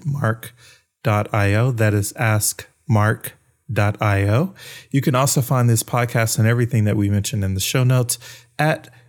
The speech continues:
the productive lab dot show or T P L dot show for short. You can also find us on Instagram and Twitter at Productive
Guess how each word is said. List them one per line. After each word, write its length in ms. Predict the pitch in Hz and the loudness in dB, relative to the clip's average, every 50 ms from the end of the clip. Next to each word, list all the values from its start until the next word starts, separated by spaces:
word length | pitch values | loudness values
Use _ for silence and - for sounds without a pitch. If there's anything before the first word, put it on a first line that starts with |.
| _ _ _ | _ _ _
the 60 | - | -8
productive 680 | 107 - - 117 98 120 117 117 - - 131 120 110 - | -6 -2 -2 0 0 0 -2 0 0 0 0 0 0 0
lab 360 | 117 113 110 113 120 120 - | 0 2 2 2 0 -2 -4
dot 240 | - 143 - - - | -6 -6 -6 -6 -6
show 480 | - - - 123 127 165 196 196 - _ _ _ _ | -4 -2 0 2 2 0 -2 -4 -8 _ _ _ _
or 260 | - 147 156 160 151 151 | 0 2 2 2 2 0
T 220 | 151 - - 135 | 0 0 -2 -2
P 180 | 117 - 131 123 | 0 0 2 2
L 100 | 117 113 | 2 2
dot 200 | 107 110 104 - | 2 0 -2 -2
show 340 | - - - 110 101 101 104 | -4 -4 0 0 0 0 0
for 200 | 104 - - - | -2 -6 -10 -8
short. 500 | - - - - 160 170 190 190 190 - - _ - - - _ _ _ | -6 -6 -2 0 0 0 0 0 -4 -10 -20 _ -20 -20 -20 _ _ _
You 120 | - 127 117 | -4 -2 0
can 180 | - 113 110 | 0 0 0
also 540 | 107 110 113 113 110 - - - 113 107 107 | 2 2 2 2 2 0 0 0 0 0 0
find 580 | 101 - - - - 110 107 104 104 101 98 101 | -2 -4 -6 -4 -2 0 2 2 2 0 0 -2
us 420 | - - 104 104 101 101 - - | -2 0 0 0 0 0 -2 -4
on 260 | - - 120 104 104 - | -4 -2 -2 0 0 0
Instagram 500 | 110 104 - - - 110 104 98 98 98 | 0 -2 -2 -2 -2 -2 0 0 0 -2
and 80 | 98 | -4
Twitter 440 | - - - 110 104 110 113 - - | -4 -2 -2 0 0 0 -2 -2 -2
at 240 | - 131 123 - - - - - - - - _ _ | -2 -2 -2 -2 -4 -10 -20 -20 -20 -20 -20 _ _
Productive 680 | - - 104 98 107 104 - - - 104 95 92 - | -4 -4 -2 0 -2 -4 -2 -2 -2 -2 -2 -2 -6